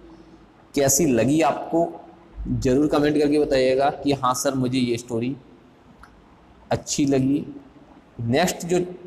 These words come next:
lectures होंगे, उन lectures में मैं, students, अब आप लोगों को इसके paragraph wise explain कर दूंगा student। Okay students, lecture कैसा लगा ज़रूर comment करके बताइएगा।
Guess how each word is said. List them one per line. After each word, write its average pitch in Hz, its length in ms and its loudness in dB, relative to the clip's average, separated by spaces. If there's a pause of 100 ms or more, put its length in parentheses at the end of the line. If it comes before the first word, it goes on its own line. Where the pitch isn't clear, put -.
(360)
lectures 151 520 0
होंगे, 143 200 0 (180)
उन 160 180 0
lectures 135 480 -2
में 143 180 -8 (500)
मैं, 156 300 2
students, 175 540 0 (1600)
अब 160 160 4
आप - 420 0
लोगों 143 300 2
को 160 500 -4
इसके 139 240 -2 (280)
paragraph 185 360 2
wise 175 260 2
explain 117 440 0
कर 95 160 -4
दूंगा 98 260 -4
student। 104 420 -6
Okay 151 200 2
students, 170 380 -6
lecture 113 320 0
कैसा 113 280 -2
लगा 143 320 0 (840)
ज़रूर 127 300 2
comment 147 240 2
करके 143 220 2
बताइएगा। 127 540 2